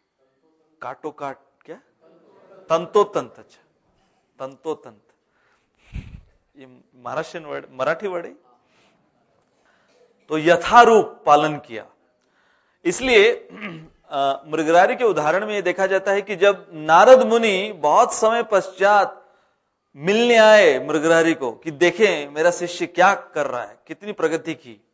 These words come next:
तो गुरुजी आए हैं और मृगरारी अब संत बन चुका है, शिकारी से संत बन चुका है मृगरारी।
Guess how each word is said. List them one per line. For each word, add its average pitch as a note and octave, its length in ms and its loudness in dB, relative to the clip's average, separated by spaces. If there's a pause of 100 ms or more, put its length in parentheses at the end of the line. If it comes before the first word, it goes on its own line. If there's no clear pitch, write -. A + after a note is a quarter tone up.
(1900)
तो F3+ 100 0
गुरुजी G#3 540 4
आए G#3 280 6
हैं C#3 500 -4 (1120)
और E3+ 540 6
मृगरारी E3+ 800 2 (480)
अब - 340 -2 (480)
संत F#3+ 360 -8
बन D#3+ 180 -6
चुका C#3+ 300 -14
है, G#2+ 180 -20 (1120)
शिकारी D#3+ 420 -2
से F#3 140 -10
संत F#3 320 -10
बन E3 200 -12
चुका D3+ 280 -10
है C3 180 -8
मृगरारी। B2 500 -12